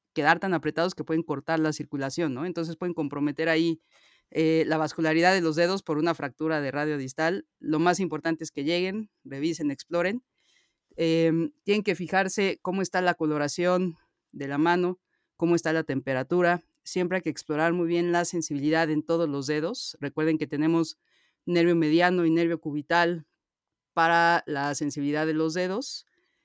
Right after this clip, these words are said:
Y es muy importante ver que no haya compromiso, porque un desplazamiento importante de una fractura de radio distal nos puede generar un síndrome de túnel del carpo postraumático.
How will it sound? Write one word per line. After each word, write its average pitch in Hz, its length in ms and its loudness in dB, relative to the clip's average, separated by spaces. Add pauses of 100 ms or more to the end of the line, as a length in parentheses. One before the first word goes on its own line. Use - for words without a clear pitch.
(200)
Y 202 260 2
es 190 80 6
muy 196 140 2
importante 180 460 -2
ver 175 140 0
que 170 100 0
no 165 80 2
haya 165 160 2
compromiso, 160 520 -2
porque 151 280 -4
un 180 100 0
desplazamiento 180 720 -4
importante 160 580 -4
de 143 200 -4
una 165 180 -4
fractura 160 460 -8
de 139 80 -8
radio 156 240 -4
distal 180 320 -6
nos 160 100 -4
puede 160 180 -4
generar 156 360 -2
un 165 100 -2
síndrome 165 360 -4
de 143 60 -6
túnel 156 280 -6
del 131 180 -8
carpo 160 320 -6
postraumático. 160 800 -6